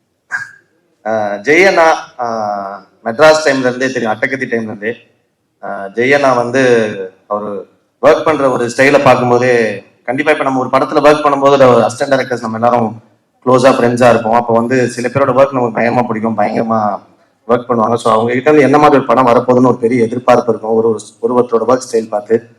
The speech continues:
அப்படி ஜெயண்ணா ஒர்க்கை பார்த்து பயங்கர ஒரு அக்ரெசிவான ஒரு ஆளு.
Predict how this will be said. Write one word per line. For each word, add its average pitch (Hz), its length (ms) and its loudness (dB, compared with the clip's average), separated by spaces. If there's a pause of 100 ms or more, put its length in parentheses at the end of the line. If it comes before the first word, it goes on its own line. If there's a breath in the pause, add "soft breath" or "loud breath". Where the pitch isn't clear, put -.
(460)
அப்படி 120 280 -2
ஜெயண்ணா 165 160 6
ஒர்க்கை 151 460 4
பார்த்து 143 260 -2
பயங்கர 135 300 0
ஒரு 120 100 0
அக்ரெசிவான 135 540 0
ஒரு 117 120 -4
ஆளு. 117 240 -4